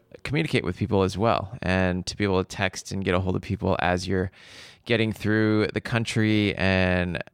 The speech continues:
making plans, different things like that. I, I will say using Uber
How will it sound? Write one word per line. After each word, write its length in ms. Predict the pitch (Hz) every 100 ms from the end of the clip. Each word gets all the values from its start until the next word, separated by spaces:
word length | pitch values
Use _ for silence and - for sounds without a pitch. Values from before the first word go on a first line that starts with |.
| - -
making 280 | 113 - 98
plans, 540 | - 101 78 85 - -
different 260 | 104 - 92
things 220 | 98 90
like 200 | 90 -
that. 300 | 80 78 - - - - -
I, 160 | 95 95 -
I 120 | 98
will 180 | 98 104
say 260 | - 101
using 380 | 101 107 101 95
Uber 580 | 92 107 104 87 87 -